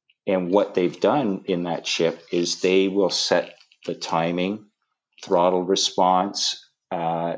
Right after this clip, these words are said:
change points in the transmission, but everything has been mapped out. And now you think about it, you can buy,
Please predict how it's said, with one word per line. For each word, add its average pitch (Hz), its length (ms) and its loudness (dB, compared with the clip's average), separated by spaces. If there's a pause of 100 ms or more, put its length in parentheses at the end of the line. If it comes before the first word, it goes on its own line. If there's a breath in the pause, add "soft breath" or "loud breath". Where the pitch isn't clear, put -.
(140)
change 98 440 0
points 98 360 -2
in 92 100 -4
the 87 60 -6
transmission, 87 920 -4 (520 soft breath)
but 98 220 0
everything 107 500 2
has 95 260 -2
been 87 260 -2
mapped 87 360 0
out. 78 280 0 (680)
And 92 160 0
now 95 100 2
you 95 120 4
think 139 280 -2
about 82 260 2
it, 82 200 0
you 104 140 0
can 120 220 -4
buy, 104 600 2